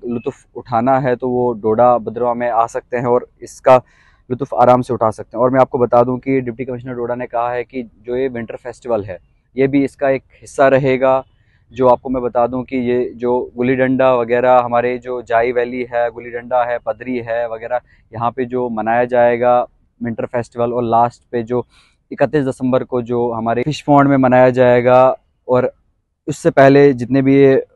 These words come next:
प्रोग्राम्स हैं, ये अलग-अलग लोकेशन पे कराए जाएंगे। और हमारी यही गुजारिश है कि जितने भी लोकल्स हैं या बाहर से जितने भी टूरिस्ट आते हैं वहाँ पे, उनको वहाँ पे आना है और लुत्फ़ उठाना है हर एक चीज़ का। वहाँ पे आप म्यूज़िकल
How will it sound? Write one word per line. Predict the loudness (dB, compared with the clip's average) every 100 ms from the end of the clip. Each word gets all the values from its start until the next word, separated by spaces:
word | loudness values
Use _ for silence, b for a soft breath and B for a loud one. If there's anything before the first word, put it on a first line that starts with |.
| -2
प्रोग्राम्स | 2 6 6 6 4 -4
हैं, | -4 -2 -4
ये | -2
अलग-अलग | 0 2 2 0 0
लोकेशन | -2 -4 -6 -4
पे | -2 -2
कराए | 0 2 2
जाएंगे। | 0 -2 -2 -4 -4
और | -4 -6
हमारी | -6 -6 -4
यही | -2 -2
गुजारिश | -4 -4 -4 -6 -8
है | -8
कि | -8
जितने | -10 -10
भी | -8 -6
लोकल्स | -6 -2 -2 -2 -6
हैं | -8 -8 -6
या | -4 -4 -4 _ _ _ -12
बाहर | -4 -2
से | -2 -8
जितने | -8 -8 -6
भी | -4
टूरिस्ट | -4 -4 -4 -2
आते | -4 -2
हैं | -2
वहाँ | -2 -2
पे, | -2 -2
उनको | -2 -6 -4 -6 _ b b b
वहाँ | -4 0 0
पे | 0 -2
आना | -2 0 0 0
है | 2
और | 2 2 0
लुत्फ़ | -4 -4 -6 -10
उठाना | -6 -4 -2
है | 0 0 0 0
हर | -2 -2
एक | 0 -2 -2 _ _ -4
चीज़ | -2 -2
का। | 0
वहाँ | 0 0
पे | -2 0
आप | 0
म्यूज़िकल | 0 -4 -2 0 0